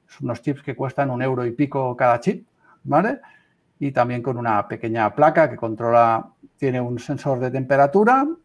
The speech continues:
y además tiene un, un relé de estado sólido, un S S R, ¿vale? Y le hice todo el desarrollo con todo esto. Y lo último que hice, y esto hace ya solo dos años, es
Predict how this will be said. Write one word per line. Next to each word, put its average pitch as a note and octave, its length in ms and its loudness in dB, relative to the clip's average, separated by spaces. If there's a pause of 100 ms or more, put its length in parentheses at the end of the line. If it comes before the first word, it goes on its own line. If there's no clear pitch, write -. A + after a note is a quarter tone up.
y C#3+ 220 -2
además A#2+ 480 -2
tiene B2 300 -6
un, A2 640 -6 (500)
un C3+ 260 0
relé B2+ 300 -2
de B2 60 -6
estado C3 280 0
sólido, F#3+ 420 -2
un B2 220 -8
S A2+ 180 -12
S C3 180 -10
R, G#3+ 320 0 (640)
¿vale? D#3 280 -4
Y A#2+ 160 -10 (240)
le C3+ 100 -4
hice B2+ 220 -6
todo C#3 160 4
el C3 60 -2
desarrollo B2+ 500 -2
con A2+ 200 -4
todo G#2 300 -6
esto. - 280 -12 (440)
Y D3+ 120 4
lo C#3 100 6
último D3 680 6 (420)
que D3 160 0
hice, F3+ 400 2
y C3 140 -4
esto A#2 220 -6
hace A2+ 220 -6
ya A2+ 140 -2
solo A2+ 300 -8
dos A#2+ 180 -6
años, F3 360 0
es A#2 280 -10